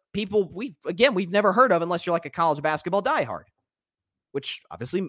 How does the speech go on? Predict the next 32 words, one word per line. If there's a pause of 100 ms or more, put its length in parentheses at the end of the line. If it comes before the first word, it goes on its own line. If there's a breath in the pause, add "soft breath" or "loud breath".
most
people
are
not. (1700)
It's
why
I
say
when
people
rip
the
N
B
A
and
players
taking
games
off, (1200)
well,
I
mean,
they're,
they're
told
every
day
by
fans,
media,
and